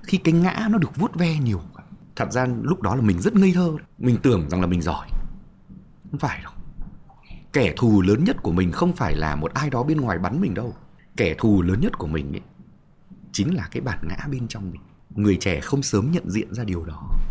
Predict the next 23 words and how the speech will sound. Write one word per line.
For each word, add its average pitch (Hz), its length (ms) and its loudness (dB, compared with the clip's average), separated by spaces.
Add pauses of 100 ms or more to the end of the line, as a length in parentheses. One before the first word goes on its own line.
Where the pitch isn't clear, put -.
(640)
thì 101 120 0
không 170 300 0
loại 147 240 -2
trừ 87 200 2
một 76 180 -4
lúc 214 220 -2
nào 80 160 -4
đó 69 260 -10
người 98 140 -2
trẻ 82 140 -4
mà 73 120 -4
ngã 101 180 -2 (140)
đó 220 60 -8 (800)
là 82 120 -2
sẽ - 160 -8
ngã 107 200 -4
rất 196 140 -6
đau 151 200 -6 (340)
và - 80 -4
rất - 180 -4
khó 95 180 -8
đứng 113 160 -4
lên. 127 140 -8